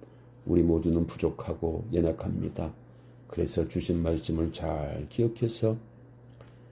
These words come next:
육신의 부모님들 잘 섬기는 은혜 베풀어 달라고 기도하시고 영의 아버지가 되신 하나님, 우리의 주님이 되신 예수 그리스도,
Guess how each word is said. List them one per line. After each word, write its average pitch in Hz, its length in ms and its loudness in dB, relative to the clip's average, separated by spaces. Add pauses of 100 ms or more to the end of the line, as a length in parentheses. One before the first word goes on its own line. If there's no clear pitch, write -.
(640)
육신의 90 520 4
부모님들 82 920 2
잘 76 280 -12
섬기는 123 680 4 (640)
은혜 113 240 8
베풀어 107 320 4
달라고 87 460 2
기도하시고 95 880 2 (800)
영의 85 520 4 (680)
아버지가 82 480 4
되신 98 460 4 (200)
하나님, 127 480 2 (880)
우리의 120 500 8
주님이 95 400 4
되신 95 560 4 (240)
예수 82 340 -2
그리스도, 78 500 -6